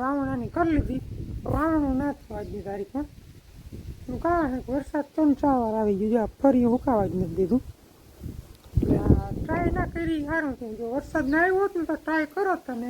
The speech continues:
ભૂંડાઈ બીજી રીતના લાગત. છાંટ આવી ગયા ને બે ત્રણ વાર એટલે પછી માંડી વાયો. ભૂંડા ના લાગ્યા, બેસી ગયા. વાવણીઓ બંધાઈ ગયો, પછી ટ્રેક્ટરમાં વણીમાં. પછી માંડીમાં બીમાં દવા ભરાઈ ગઈ છે. હવે જો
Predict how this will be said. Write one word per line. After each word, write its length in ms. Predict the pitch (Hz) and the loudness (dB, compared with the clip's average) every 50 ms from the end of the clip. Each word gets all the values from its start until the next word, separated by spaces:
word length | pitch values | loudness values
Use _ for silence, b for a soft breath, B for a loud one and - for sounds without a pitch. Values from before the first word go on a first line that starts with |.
| 240 196 | -6 -2
ભૂંડાઈ 440 | 247 311 330 330 349 320 294 262 262 | 2 2 4 4 4 2 2 2 0
બીજી 260 | 262 254 220 254 254 269 | 0 -2 -2 -2 -2 -2
રીતના 320 | 285 - 277 262 233 233 262 | -4 -2 -4 -6 -4 -2 -2
લાગત. 300 | 302 359 294 269 254 - - - - - - - - - - - - - - - - - | -2 0 0 -2 -2 -4 -6 -18 -20 -20 -20 -20 -20 -20 -20 -20 -20 -20 -20 -20 -18 -2
છાંટ 220 | - 285 294 294 311 | 0 0 0 2 2
આવી 260 | 294 311 339 349 320 | 2 4 4 4 4
ગયા 160 | 349 359 339 | 4 4 4
ને 60 | 302 | 4
બે 120 | 294 311 302 | 2 2 0
ત્રણ 220 | 302 302 285 277 277 | 0 0 -2 -2 -2
વાર 120 | 269 269 269 - - - - - - - - _ - | -4 -6 -8 -12 -20 -20 -20 -20 -20 -20 -20 _ -20
એટલે 140 | - - 233 | -10 -8 -6
પછી 300 | - 247 226 - 233 233 | -2 -2 -2 2 4 4
માંડી 360 | 226 247 262 262 247 233 220 214 | 6 6 6 6 6 6 6 4
વાયો. 260 | 208 196 190 190 180 - - _ - - | 4 2 0 0 -2 -4 -8 _ -16 2
ભૂંડા 280 | - 254 247 269 262 240 | 6 6 8 8 8 6
ના 180 | 226 240 233 214 202 | 4 4 2 2 0
લાગ્યા, 280 | 185 185 185 185 185 | 0 0 0 0 2
બેસી 320 | 202 240 240 - - 208 185 175 | 2 2 0 0 -2 -4 0 0
ગયા. 160 | 196 190 190 | 0 2 4
વાવણીઓ 480 | 214 233 247 254 262 247 247 247 254 240 | 4 6 6 6 6 6 6 4 4 4
બંધાઈ 400 | 247 262 226 - 269 254 233 226 | 4 4 6 6 6 6 6 4
ગયો, 160 | 269 277 254 | 4 4 4
પછી 160 | 233 240 240 | 2 0 -4
ટ્રેક્ટરમાં 520 | - 262 254 - - 285 262 254 262 254 254 | -4 -6 -6 -4 -4 0 2 4 4 4 6
વણીમાં. 420 | 262 269 269 277 277 277 277 277 262 - b b b b b b b b b b b _ _ _ _ _ - | 6 6 8 8 8 8 6 4 2 -2 b b b b b b b b b b b _ _ _ _ _ -14
પછી 320 | 226 - - - 220 202 190 190 202 | -14 -14 -10 -10 -10 -10 -8 -8 -6
માંડીમાં 840 | 208 233 233 220 240 226 226 233 226 226 220 214 214 214 208 202 202 233 | -4 -2 0 0 0 0 0 0 -2 -4 -4 -6 -6 -8 -8 -4 0 2
બીમાં 360 | 247 254 254 240 233 208 190 202 | 4 4 4 4 2 -2 -4 -4
દવા 240 | 220 233 262 269 - - | -2 0 0 0 2 2
ભરાઈ 300 | 269 277 285 294 294 233 | 2 2 2 2 2 2
ગઈ 140 | 269 277 262 269 | 2 0 0 0
છે. 100 | 285 294 285 - - - - - - - - - - - - - - - - - - - | -2 -4 -4 -8 -16 -20 -20 -20 -20 -20 -20 -20 -20 -20 -20 -20 -20 -20 -20 -20 -8 -4
હવે 140 | 226 247 240 | -2 0 0
જો 160 | 202 254 | 2 2